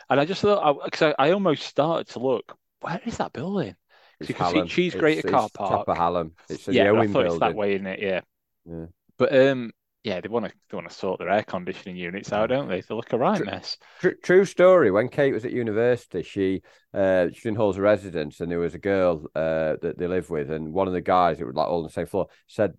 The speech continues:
Speaker 2: they had all their lectures in there and said, uh, "Yeah, it was named after, it was just after, uh, World Cup."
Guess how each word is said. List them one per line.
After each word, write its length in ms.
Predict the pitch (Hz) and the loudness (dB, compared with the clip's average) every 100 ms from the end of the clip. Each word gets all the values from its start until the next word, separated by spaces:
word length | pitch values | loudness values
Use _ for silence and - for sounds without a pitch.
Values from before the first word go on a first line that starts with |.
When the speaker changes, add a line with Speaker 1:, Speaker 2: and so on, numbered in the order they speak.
| _ - _ - | _ -20 _ -14
Speaker 2:
they 240 | 82 101 | -4 0
had 140 | 95 87 | 2 2
all 140 | 85 | 0
their 100 | 80 | 0
lectures 420 | 87 101 - 85 | -2 -2 -6 -8
in 100 | 80 | -6
there 160 | 80 78 | -4 -4
and 100 | 76 | -6
said, 280 | - 90 80 _ _ | -4 -4 -4 _ _
uh, 200 | 92 90 - | -2 -2 0
"Yeah, 160 | 104 98 | -2 -2
it 60 | |
was 120 | 71 104 | -4 -6
named 280 | 98 95 | -4 -2
after, 220 | 87 - - | -4 -6 -10
it 60 | |
was 80 | 101 | -6
just 200 | 120 - | -6 -2
after, 440 | 98 - 95 82 - | -2 -2 -4 -4 -4
uh, 300 | 80 80 78 - | -4 -2 -2 -4
World 300 | 90 87 78 | -4 -2 -2
Cup." 300 | - 120 85 | 0 0 0